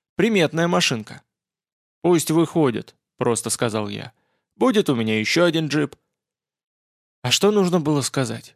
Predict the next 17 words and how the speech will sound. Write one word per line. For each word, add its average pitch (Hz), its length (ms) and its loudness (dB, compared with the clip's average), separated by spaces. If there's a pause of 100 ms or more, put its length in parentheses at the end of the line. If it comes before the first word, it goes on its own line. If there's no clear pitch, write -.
(140)
Кураж 151 420 2
решает 131 480 -2
всё. 110 380 -4 (960)
Ладно, 190 720 2
поехали 143 640 2
мы, 113 320 -4 (240)
решил 135 420 2
я, 143 260 2
усаживаясь 117 600 -2
слева 139 400 0
на 117 140 -2
заднее 113 340 -2
сиденье. 120 580 -6 (320)
Будко 127 320 0
с 175 80 0
правой 110 320 0
стороны. 110 460 -8